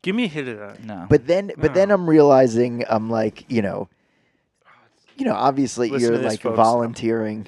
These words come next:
Speaker 3: <laughs> You're like volunteering to get a chunk taken out of your head. Whatever.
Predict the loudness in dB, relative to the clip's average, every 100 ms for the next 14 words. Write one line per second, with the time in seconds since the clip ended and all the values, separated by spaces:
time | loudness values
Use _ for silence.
0 | _ _ _ _ _ _ -20 -20 -18 -16
1 | -14 -10 -6 -6 -2 2 2 2 -4 -6
2 | -4 -2 -4 -10 -10 -8 -8 -6 -4 -4
3 | -8 -8 -6 -6 -8 -10 -10 -8 -8 -8
4 | -6 -4 -6 -8 _ _ _ _ _ _
5 | -8 -2 -2 -2 -6 -8